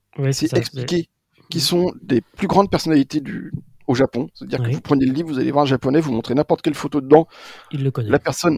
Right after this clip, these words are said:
Speaker 2: sait qui c'est.
Speaker 1: Mhm.
Speaker 2: Mais par contre, euh, bah, c'est comme si un Japonais venait en France, euh, peut-être qu'il connaît, euh, Emmanuel Macron, peut-être qu'il connaît, euh, Thierry Henry, mais si vous lui mettez une photo de, de Jean-Pierre Foucault,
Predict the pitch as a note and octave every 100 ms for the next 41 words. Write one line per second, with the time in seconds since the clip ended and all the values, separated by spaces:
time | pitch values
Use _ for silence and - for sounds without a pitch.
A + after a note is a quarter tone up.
0 | - - - - E3 - - C#3+ - -
1 | _ - C#3+ C3 C3+ _ _ _ B2 -
2 | A#2 F3 F#3+ - A2+ A2 A2 G#2+ G#2+ D#3
3 | E3+ - C#3+ A#2+ B2+ B2+ C#3 C#3+ A#2 A2
4 | - F#3 - - - - - - _ _
5 | - F#2+ F2 - - - - - - -
6 | A#2+ - D3+ - C3 C3+ B2+ C3+ C#3 G#2+
7 | G#2+ A2+ A#2+ A#2+ A2+ - D3+ E3 - -
8 | B2 B2+ A#2+ B2+ A#2+ G#2+ G#2 - B2 G#2+
9 | B2 A#2+ B2+ F3 F3+ C#3+ C3 - D3 C#3
10 | C#3 C#3+ C#3+ D3 D3 C3+ - B2+ D3+ D3
11 | D3 A#2 C3 - - - - - - -
12 | - - B2+ A#2 B2 - A#2+ - - E3
13 | G3